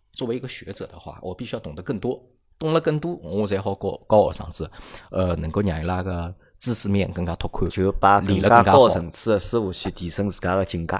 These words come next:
Speaker 1: 对，其实也勿一定讲，就是讲层次更加高，而是就是讲大家的，就是我刚刚讲的，就是心法不同啦，就是传承不同，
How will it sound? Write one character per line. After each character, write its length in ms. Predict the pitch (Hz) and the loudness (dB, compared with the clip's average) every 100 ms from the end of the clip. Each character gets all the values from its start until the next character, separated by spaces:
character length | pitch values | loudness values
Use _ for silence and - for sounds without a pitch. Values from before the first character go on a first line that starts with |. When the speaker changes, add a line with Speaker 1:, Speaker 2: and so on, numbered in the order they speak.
| - | -4
Speaker 1:
对， 100 | - - - | -6 -6 -2
其 80 | 143 | 4
实 80 | |
也 180 | 180 135 | 8 8
勿 60 | 147 | 6
一 80 | 151 | 4
定 160 | 156 | 2
讲， 180 | 135 120 110 - - | 0 -2 -4 -14 -8
就 100 | 107 | -6
是 60 | |
讲 120 | 101 107 | -4 -6
层 120 | 85 82 | -6 -8
次 160 | - | -8
更 160 | - 87 | -6 -6
加 160 | 85 82 | -6 -10
高， 200 | - 92 - | -4 -4 0
而 140 | 123 | 0
是 140 | 127 123 | 0 -4
就 120 | 104 | -4
是 60 | 98 | -2
讲 260 | 101 98 - _ | -2 -4 -8 _
大 160 | - 85 | -4 -4
家 160 | 110 113 | 0 0
的， 140 | 113 | 2
就 160 | 117 117 | 2 0
是 80 | - | -2
我 160 | 98 | -4
刚 180 | 113 113 | -2 -2
刚 40 | |
讲 180 | 110 87 | -4 -6
的， 80 | 85 | -6
就 140 | 90 | -6
是 160 | 95 117 | -4 2
心 280 | - 175 170 | 4 4 2
法 160 | - | 0
不 140 | - 107 | 0 -4
同 220 | - 85 | -4 -6
啦， 120 | 80 - _ - | -8 -10 _ 0
就 160 | 110 | 2
是 140 | 110 98 | 2 -2
传 260 | - 95 117 | -2 0 0
承 180 | - 90 | -2 -4
不 80 | |
同， 220 | 98 - | -6 -10